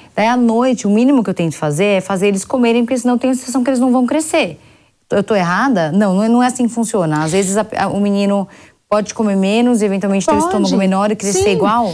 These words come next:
Speaker 2: Eu acho que o único jeito de você saber se ele tá se nutrindo bem ou não, não é observando o prato, é fazendo um exame de sangue, por exemplo. Se você leva
Speaker 1: Vou
Speaker 2: pro
Speaker 1: fazer
Speaker 2: médico.
Speaker 1: isso.
Speaker 2: É, assim, é, é, a gente às vezes fica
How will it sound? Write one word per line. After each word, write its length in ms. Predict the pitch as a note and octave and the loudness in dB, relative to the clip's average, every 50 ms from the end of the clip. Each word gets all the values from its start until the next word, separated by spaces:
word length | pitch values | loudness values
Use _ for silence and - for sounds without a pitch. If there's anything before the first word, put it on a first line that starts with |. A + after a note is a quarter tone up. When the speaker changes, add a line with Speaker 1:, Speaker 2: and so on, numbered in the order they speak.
| D#3 | -4
Speaker 2:
Eu 120 | D#3 C#4+ D#4 | -2 -2 -2
acho 140 | F4+ D4 - | -2 -2 0
que 60 | E4 | 0
o 40 | D#4 | 2
único 240 | D4 E4 G4 E4 D#4 | 2 2 0 0 0
jeito 160 | D4 D4 B3+ | 0 0 0
de 80 | F#3 A3 | -2 -2
você 220 | G#3+ A3+ - A3 | -4 -2 -2 -2
saber 680 | A3 - - E3 E3+ E3 E3 G#3+ F#3+ E3+ D3+ F#3 F#3+ - | -4 -2 -4 -4 -4 -2 0 0 0 0 -2 -4 -8 -16
se 160 | - - - | -10 -4 -4
ele 100 | A3+ G#3 | -4 -2
tá 140 | - A3 A#3 | -2 -4 -4
se 160 | - - C4 | -4 -2 -4
nutrindo 440 | G#3+ G#3 - - G3 F#3+ F#3 E3 E3+ | -4 -4 -2 -4 -2 -2 -2 -4 -4
bem 240 | D#3+ F3+ D#3+ D#3+ | -4 -2 -2 -2
ou 60 | D#3+ D#3 | -4 -4
não, 420 | D#3+ F#3 A3 A#3 G#3+ F3 D#3 F#3+ - _ _ _ _ - | -2 -2 -2 -2 -2 -4 -6 -8 -12 _ _ _ _ -6
não 220 | G3 G3+ G#3 G#3 | -2 -2 0 0
é 280 | G3+ G#3 G#3+ A3+ A#3+ A#3 - | 0 0 0 -2 -2 -2 -4
observando 520 | G#3 A3+ A3+ - - C4 G#3+ G#3+ A3+ A#3 | -4 -4 -4 -4 -4 -4 -2 -2 -2 -2
o 40 | C#4 | -2
prato, 380 | - - G#3 - - - - - | -4 -6 -6 -6 -8 -10 -12 -10
é 60 | - | -8
fazendo 280 | G3+ - F#3+ F3 E3+ F3 | -4 -4 -2 -2 -2 -2
um 40 | F#3 | -2
exame 180 | F#3 F3+ F#3 | -2 -2 -2
de 120 | F3+ F3+ F#3+ | -2 -4 -4
sangue, 260 | - A3 F#3+ F3+ - | -4 -4 -4 -4 -6
por 140 | - - F3 | -6 -8 -8
exemplo. 360 | D3+ D#3+ E3+ - D#3+ - _ _ _ _ _ _ - - - - | -8 -8 -8 -12 -14 -18 _ _ _ _ _ _ -20 -20 -20 -14
Se 160 | - - E3+ | -8 -6 -4
você 440 | D#3+ F3+ E3+ - G3 F#3 F3 E3+ - | -2 -2 -2 -2 0 0 0 0 0
leva 240 | F3 D#3+ D#3 D#3+ F#3+ | 0 0 0 0 0
Speaker 1:
Vou 80 | G3 A3 | 0 0
Speaker 2:
pro 60 | - | 0
Speaker 1:
fazer 60 | - A#3 A#3 | 0 0 0
Speaker 2:
médico. 420 | G#3 F#3+ D3+ - - E3+ D#3 C#3+ | 0 0 -2 -4 -4 -4 -4 -4
Speaker 1:
isso. 20 | C3+ C3+ - - - - | -6 -10 -12 -12 -6 -4
Speaker 2:
É, 180 | F#4 G4+ - | -4 -2 -2
assim, 280 | E4 C#4 - F4 C#4+ B3 | -2 -2 -2 -2 -2 0
é, 40 | B3+ A#3 - - - B3 | -2 -2 -2 -2 -2 -2
é, 60 | A#3 - | -2 -2
a 100 | B3 A#3+ | -2 -2
gente 200 | A#3 C#4 - D4 | -2 -2 -2 -2
às 80 | C4 | 0
vezes 380 | A#3 C4 C4 B3 C#4 C4+ - - - - - | 0 0 0 0 -2 -6 -10 -14 -18 -20 -20
fica 800 | - - - - - C#4+ D4 C#4+ - C#4+ C4+ B3+ B3 G#3+ G3 | -18 -16 -10 -4 0 0 0 0 0 0 2 2 0 0 -2